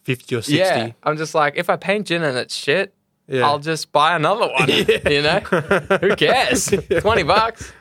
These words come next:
Speaker 1: Yeah.
Speaker 2: You know? What is that?
Speaker 1: It's just unreal, man.
Speaker 2: An hour?
Speaker 1: It's just unreal.
Speaker 2: Yeah, it's good. It's a, it's good. It's good for the,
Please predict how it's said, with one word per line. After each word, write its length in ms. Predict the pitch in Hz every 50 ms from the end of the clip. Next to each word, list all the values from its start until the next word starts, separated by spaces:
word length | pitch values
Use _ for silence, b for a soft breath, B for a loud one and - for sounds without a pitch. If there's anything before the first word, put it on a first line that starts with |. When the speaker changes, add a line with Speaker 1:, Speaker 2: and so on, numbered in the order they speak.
| - -
Speaker 1:
Yeah. 440 | - 131 127 123 123 120 120 123 123 - - _
Speaker 2:
You 100 | - 139
know? 200 | 139 151 170 196 196 - _ - - -
What 120 | - 190 175
is 80 | 143 123
that? 180 | 127 - -
Speaker 1:
It's 100 | - -
just 180 | 202 202 190 -
unreal, 340 | 139 117 113 117 123 131 120
man. 160 | 110 113 131
Speaker 2:
An 60 | 147
hour? 260 | 170 196 208 214 - - _ _ _ _ _ _ _ _ _ _ _ _ _ _ _ _ _ -
Speaker 1:
It's 100 | 135 147
just 100 | 175 -
unreal. 440 | 165 120 110 110 117 120 120 117 113 _
Speaker 2:
Yeah, 200 | - 127 127 120
it's 120 | 110 - -
good. 300 | - 135 117 107 - - _ _ _ _ -
It's 160 | - - -
a, 80 | 123 117 - _
it's 200 | - 131 - -
good. 360 | 113 113 - 107 90 - - - _ _ _ _
It's 120 | - -
good 180 | - 143 131 -
for 100 | - 117
the, 140 | 113 117